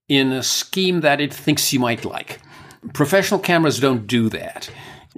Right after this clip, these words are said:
It shoots them raw, and it's up to you in your post-processing to take that raw image and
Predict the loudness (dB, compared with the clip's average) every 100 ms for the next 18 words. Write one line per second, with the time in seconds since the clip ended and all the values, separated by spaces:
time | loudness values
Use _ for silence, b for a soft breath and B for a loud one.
0 | -6 -4 -4 -4 -2 -2 -4 0 2 2
1 | 4 6 6 4 4 0 0 -2 -2 -2
2 | -2 0 0 0 -2 2 4 4 2 0
3 | 0 -2 -4 -2 -2 -4 -10 -10 -10 -12
4 | -12 -12 -12 -12 -16 B B B B -6
5 | -4 -4 -4 0 0 0 2 2 2 0
6 | 4 2 0 -2 -2 -2 -4 -8 -12 _
7 | 2 2 2